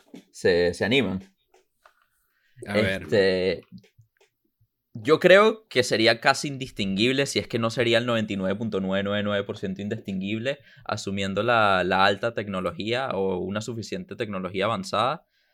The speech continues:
Speaker 1: Eh, yo y mi Tony robot yo, ¿me entiendes? Sería casi
Speaker 2: Termitoni,
Speaker 1: imposible de
Speaker 2: bro.
Speaker 1: Termitoni, exacto.
Speaker 2: Ajá.
Speaker 1: Sería casi imposible de distinguirnos, eh, asumiendo un nivel de tecnología suficientemente avanzado, ¿me entiendes?
Speaker 2: Ujú.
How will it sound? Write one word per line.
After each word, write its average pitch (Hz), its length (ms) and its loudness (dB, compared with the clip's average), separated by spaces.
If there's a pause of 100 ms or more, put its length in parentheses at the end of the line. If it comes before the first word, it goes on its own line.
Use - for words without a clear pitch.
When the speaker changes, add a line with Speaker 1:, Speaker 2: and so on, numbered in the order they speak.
(220)
Speaker 1:
Eh, 92 480 2 (180)
yo 92 320 0
y 95 460 0 (220)
mi 95 420 -2
Tony 90 560 -2
robot 92 400 0
yo, 95 240 -2
¿me 101 80 -2
entiendes? 98 400 0
Sería 95 300 0
casi 110 280 -2
Speaker 2:
Termitoni, 104 240 2 (300)
Speaker 1:
imposible - 80 -
de 95 60 2
Speaker 2:
bro. 95 260 -6
Speaker 1:
Termitoni, 98 600 2
exacto. 90 500 -2 (120)
Speaker 2:
Ajá. 90 260 -16 (140)
Speaker 1:
Sería 110 320 6
casi 135 240 2
imposible 117 440 -2
de 143 220 0
distinguirnos, 123 840 -2
eh, 104 260 8
asumiendo 104 640 -4
un 117 160 -6
nivel 120 200 -2
de 117 60 -8
tecnología 101 460 -6
suficientemente 101 580 -8
avanzado, 95 460 -4
¿me 92 80 -10
entiendes? 104 300 -6 (760)
Speaker 2:
Ujú. 113 320 -10